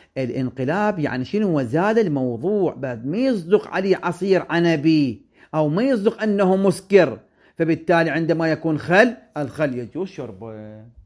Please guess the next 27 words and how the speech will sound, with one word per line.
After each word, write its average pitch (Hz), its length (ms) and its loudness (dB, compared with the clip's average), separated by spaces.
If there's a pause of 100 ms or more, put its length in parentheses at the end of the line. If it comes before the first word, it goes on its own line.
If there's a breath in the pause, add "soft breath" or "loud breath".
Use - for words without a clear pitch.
(640)
نعم، 113 280 -10
فهنا 131 380 -2
يقول 120 280 -8
السيد: 127 720 -6 (580 loud breath)
"ولا 143 340 0
فرق - 280 -6
أن 131 140 -6
يكون 127 320 -8
الذهاب 120 520 -6
بالنار 139 600 -6
أو 135 140 -6
ما 123 160 -8
يلحق 123 360 -8
بها 165 280 -2
كالأسلاك 139 680 -8
المحماة 127 520 -8
بالكهرباء 123 720 -8
أو 143 80 -6
بالأشعة 123 460 -6
أو 147 60 -2
بالشمس 156 420 -6
أو 139 120 -6
بالهواء، 117 520 -6
كل 131 280 -8
ذلك 156 260 -6
لإطلاق 135 360 -6
الأدلة". 117 600 -8